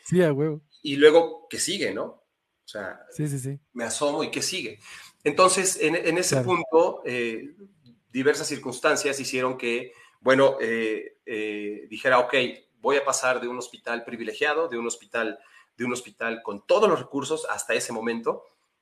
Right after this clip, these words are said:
Speaker 1: <laughs>
Speaker 2: a un hospital que no tenga recursos, ¿no? A un área administrativa cien por ciento, que fue la dirección, la dirección general del hospital, del Hospital General La Villa, que es un hospital de trauma, el hospital de trauma de referencia de la Ciudad de México,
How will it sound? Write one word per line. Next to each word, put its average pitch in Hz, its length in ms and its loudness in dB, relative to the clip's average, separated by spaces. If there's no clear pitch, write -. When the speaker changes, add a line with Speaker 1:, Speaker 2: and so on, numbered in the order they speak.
Speaker 1:
<laughs> - 580 -6
Speaker 2:
a 127 140 6
un 160 140 6
hospital 165 760 4
que 113 120 -6
no 135 200 -2
tenga 143 220 0
recursos, - 680 -8
¿no? 107 280 -10
A 104 120 -6
un 110 160 -4
área 127 300 0
administrativa 107 720 -6
cien 139 200 -6
por 135 120 -6
ciento, 127 260 -10
que 135 80 -14
fue 123 160 -4
la 127 100 -2
dirección, 117 600 -8
la 110 100 -4
dirección 117 460 -2
general 123 360 -2
del 123 100 -6
hospital, 110 600 -8
del 104 120 -12
Hospital - 340 -6
General 110 280 -4
La 110 80 0
Villa, 135 180 -6
que 123 60 -10
es 120 60 -10
un 131 60 -2
hospital 117 360 -6
de 113 80 -6
trauma, 120 460 -2
el 110 100 -2
hospital 139 320 6
de 165 80 4
trauma 151 240 6
de 143 60 4
referencia 123 420 0
de 113 60 -8
la 101 60 -8
Ciudad 104 220 -8
de 101 60 -10
México, - 380 -16